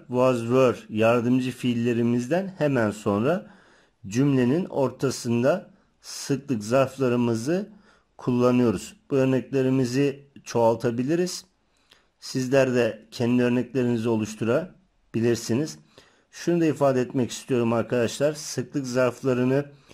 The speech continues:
kullanacağımız diğer zamanlarda, yani geniş zaman, şimdiki zaman,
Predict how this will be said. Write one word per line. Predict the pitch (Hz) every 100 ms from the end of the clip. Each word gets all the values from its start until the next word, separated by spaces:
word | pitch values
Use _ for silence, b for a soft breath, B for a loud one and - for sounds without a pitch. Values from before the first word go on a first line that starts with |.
| b b -
kullanacağımız | - 113 127 127 120 127 127 127 139 110
diğer | 107 123 143
zamanlarda, | 131 120 117 120 120 120 117 113 113 95 - - _ _ _ b b b b b b b b _ -
yani | 110 117 120 120 123 - _ _ _ _ _ -
geniş | 101 110 123
zaman, | 113 113 113 117 123
şimdiki | - - 101 107 104 123
zaman, | 117 117 120 123